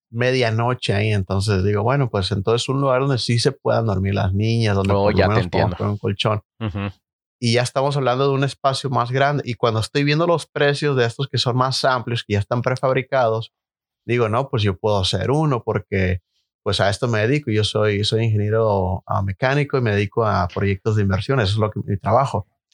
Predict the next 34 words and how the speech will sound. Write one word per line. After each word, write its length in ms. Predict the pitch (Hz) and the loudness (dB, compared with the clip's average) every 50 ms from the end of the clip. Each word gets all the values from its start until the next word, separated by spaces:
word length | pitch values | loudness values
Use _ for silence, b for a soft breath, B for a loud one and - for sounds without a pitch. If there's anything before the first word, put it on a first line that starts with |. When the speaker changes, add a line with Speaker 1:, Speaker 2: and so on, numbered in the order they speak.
| _ _ - | _ _ -4
Speaker 1:
Y 120 | 101 104 | 0 2
Speaker 2:
Ah, 20 | |
Speaker 1:
digo, 200 | 131 165 196 202 | 4 4 4 4
Speaker 2:
no, 0 | |
Speaker 1:
"No, 220 | 120 143 165 135 135 | 4 4 2 2 2
pues, 120 | 117 151 156 147 | 2 2 4 4
Speaker 2:
hombre. 160 | 135 107 82 - 101 | 2 0 -2 -6 -4
Speaker 1:
yo 160 | 104 127 131 | 0 0 2
s-, 240 | 135 - - - - - _ _ _ _ _ _ _ _ - | 2 2 2 0 0 -4 _ _ _ _ _ _ _ _ -2
yo 160 | 117 123 123 | 0 0 2
sé 120 | - 156 | 2 2
lo 140 | 151 156 151 | 2 2 0
que 100 | 143 127 | 0 0
cuesta 280 | - 147 147 139 - 147 | 0 0 0 0 0 -2
hacer 220 | 135 - 156 139 | 0 0 0 0
todo 280 | - - 143 139 143 151 | 0 -2 0 2 2 2
esto, 240 | 160 151 - 151 135 | 2 0 -4 -4 -4
pues, 140 | 127 113 110 | -2 0 0
mejor 240 | 104 101 120 113 | 0 0 0 0
me 100 | 120 127 | 0 2
lo 60 | 120 113 | 2 2
aviento 400 | 117 110 113 117 117 110 110 107 | 2 2 4 2 2 0 0 0
yo, 300 | 117 131 143 147 139 - | 0 2 2 2 0 0
Speaker 2:
<laughs> 20 | |
Speaker 1:
contrato 400 | - 101 98 - 101 101 - 117 | -2 -4 -2 -2 -2 -2 0 0
a 20 | |
la 100 | 113 98 | 0 0
Speaker 2:
Claro. 220 | 95 107 107 135 143 | 0 2 2 4 4
Speaker 1:
gente, 360 | 143 139 135 - 135 123 113 | 4 2 0 0 0 0 2
yo 120 | 107 101 95 | 0 0 -2
compro 240 | - 113 - 110 113 | -4 -4 -2 -2 -2
el 40 | |
material 640 | 117 110 95 - 113 117 131 131 131 131 127 123 113 | -2 -2 -4 -4 -4 -2 0 0 0 0 0 -2 -2
y, 180 | 101 98 98 | -4 -6 -6